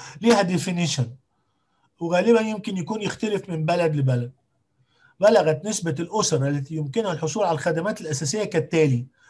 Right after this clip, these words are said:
أهي الخدمات بقى، خلي بالكم اللي هم حاطينهم أهو: المتصلين بشبكات المياه، المتصلين بشبكات الصرف الصحي، والمتصلين بشبكة الكهرباء.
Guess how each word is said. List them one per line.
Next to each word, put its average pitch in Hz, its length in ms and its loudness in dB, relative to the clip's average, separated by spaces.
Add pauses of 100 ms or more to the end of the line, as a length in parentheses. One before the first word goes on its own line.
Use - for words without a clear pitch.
(140)
أهي 160 60 4
الخدمات 185 500 0
بقى، 208 180 4
خلي 170 200 0
بالكم 170 340 -2
اللي 165 120 0
هم 185 160 -2
حاطينهم 135 520 0
أهو: 117 180 -6 (500)
المتصلين 165 800 0
بشبكات 156 520 0
المياه، 180 560 0 (960)
المتصلين 180 840 0
بشبكات 165 480 0
الصرف - 400 0
الصحي، 247 640 -2 (520)
والمتصلين 175 840 -2
بشبكة 190 600 -2
الكهرباء. 143 640 0